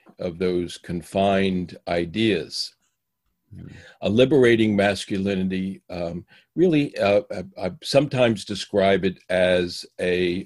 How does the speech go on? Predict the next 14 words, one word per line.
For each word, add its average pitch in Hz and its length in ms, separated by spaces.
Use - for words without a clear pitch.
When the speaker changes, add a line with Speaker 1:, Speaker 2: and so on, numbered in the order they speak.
Speaker 1:
um, 85 420
a 90 120
tailor-made 101 1000
masculinity 87 880
for 80 240
oneself, 78 1000
where 92 180
you 95 200
don't 110 340
subscribe 98 800
to 95 100
the 87 140
traditional 90 880
rules, 131 640